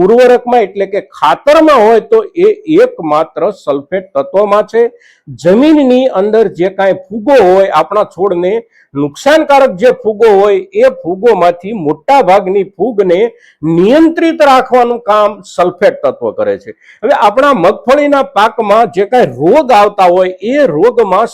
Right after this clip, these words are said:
સૌથી વધારે આપણને કનડતો રોગ,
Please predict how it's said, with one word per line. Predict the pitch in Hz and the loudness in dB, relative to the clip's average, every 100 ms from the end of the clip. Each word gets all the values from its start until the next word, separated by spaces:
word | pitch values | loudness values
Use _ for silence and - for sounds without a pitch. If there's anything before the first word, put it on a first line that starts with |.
| - | -4
સૌથી | 190 262 - 277 247 156 | -2 -2 -4 -6 -2 -2
વધારે | 165 226 208 180 185 185 _ _ - | 0 2 2 0 -4 -10 _ _ -4
આપણને | 185 277 262 220 190 220 262 - | -4 0 0 2 2 2 0 0
કનડતો | 202 277 277 247 202 | 2 2 2 0 2
રોગ, | 180 196 180 | 0 -2 -4